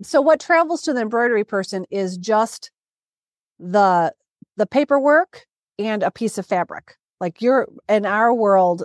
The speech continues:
at least, the needle point itself doesn't go to the embroiderer. That stays and is stored in the building.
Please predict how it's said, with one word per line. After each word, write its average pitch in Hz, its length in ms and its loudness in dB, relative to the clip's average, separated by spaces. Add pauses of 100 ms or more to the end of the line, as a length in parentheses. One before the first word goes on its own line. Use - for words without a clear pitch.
at 175 140 -2
least, 175 300 -6
the 185 80 -4
needle 226 280 0
point 180 320 -2
itself 160 380 -2
doesn't 156 260 -4
go 151 140 -6
to 143 80 -4
the 135 80 -10
embroiderer. 123 500 -12 (320)
That 202 300 4
stays 190 580 2
and 190 160 -2
is 170 100 -2
stored 180 400 2
in 160 120 0
the 156 80 -4
building. 110 320 -6